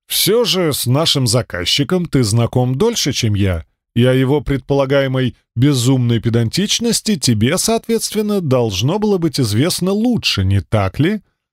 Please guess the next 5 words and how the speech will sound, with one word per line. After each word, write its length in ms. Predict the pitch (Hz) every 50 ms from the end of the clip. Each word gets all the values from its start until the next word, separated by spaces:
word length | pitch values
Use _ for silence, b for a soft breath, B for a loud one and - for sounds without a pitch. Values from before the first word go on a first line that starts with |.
| _ _ _
Что 300 | - - - - 262 269
мешало 560 | 240 180 147 - - - 190 160 135 117 110
сделать 480 | 104 90 85 90 117 120 113 107 - -
верный 340 | 113 120 117 98 107 110 107
вывод?» 460 | 92 101 107 117 131 185 - - -